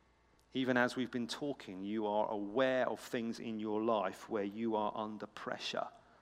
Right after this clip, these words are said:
where you are being tempted to sin. You're in a situation that's difficult, whatever that might be, but in that pressure cooker of life, you are tempted to sin. You are tempted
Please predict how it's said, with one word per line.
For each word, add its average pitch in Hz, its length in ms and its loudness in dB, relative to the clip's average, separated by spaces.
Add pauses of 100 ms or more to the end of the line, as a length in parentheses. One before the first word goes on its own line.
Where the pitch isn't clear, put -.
(880)
where 110 120 0
you 113 200 4
are 110 100 10
being 110 300 -2
tempted - 720 -4
to - 100 -8
sin. 98 400 -4
You're 107 200 -2
in 123 80 0
a 113 80 -2
situation 117 680 -2
that's 107 160 -6
difficult, - 480 2 (960)
whatever 113 400 6
that 113 220 6
might 113 200 4
be, 113 200 2
but 113 280 0
in 151 300 2
that 131 380 2 (400)
pressure - 380 2
cooker - 340 -4
of 110 240 0
life, 131 540 2 (1200)
you 113 200 2
are 110 260 10 (120)
tempted 110 600 -4 (380)
to - 80 -10
sin. 85 280 -6 (1080)
You 107 140 -2
are 107 80 2
tempted 113 760 -2